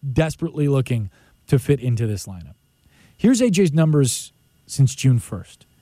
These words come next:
It's a three fifty-one average, a three ninety-three on-base percentage, and slugging five twenty-six. We told you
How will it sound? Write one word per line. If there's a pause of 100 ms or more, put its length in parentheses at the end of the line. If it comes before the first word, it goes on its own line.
(180)
It's
a
three
fifty-one
average, (280)
a
three
ninety-three
on-base
percentage, (240)
and
slugging
five (100)
twenty-six. (640)
We
told
you